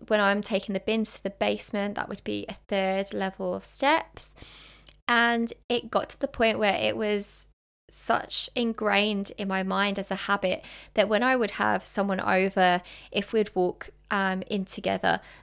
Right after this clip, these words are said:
they would immediately go for the lift and I would head for the stairs. That's what you want. You don't want to be thinking,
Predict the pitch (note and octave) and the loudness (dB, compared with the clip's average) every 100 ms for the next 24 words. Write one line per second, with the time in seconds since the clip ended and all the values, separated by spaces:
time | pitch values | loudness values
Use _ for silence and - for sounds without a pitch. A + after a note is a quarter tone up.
0 | - G3+ G3+ G#3+ G#3 G3 G3+ G3+ - F#3+ | -2 4 4 4 2 2 0 0 -2 -2
1 | F#3 F#3 F#3 - F3+ F3+ A3+ G3+ - - | -2 -2 -2 -4 -2 2 2 0 -4 -10
2 | G3 F#3+ F3+ F#3+ - _ - G3+ F#3+ G3 | -6 -4 -4 -8 -18 _ -2 2 4 4
3 | F#3+ - - _ _ - - F#3+ - - | 0 -4 -14 _ _ -6 0 0 -2 -8
4 | G3+ - - A3+ A3+ F4+ A4 - - - | -4 -2 2 6 6 6 4 0 -4 -8
5 | - A#3 C#4 - D4 A#3 G#3 G3 F#3 - | 2 2 4 2 0 0 2 2 2 0
6 | G3+ G3 F3 F3 - F#3 - - - F#3+ | -2 4 4 4 0 -2 -2 -8 -6 -4
7 | F#3 F#3 - F#3+ F3+ F#3+ | -4 -4 -4 -6 -6 -8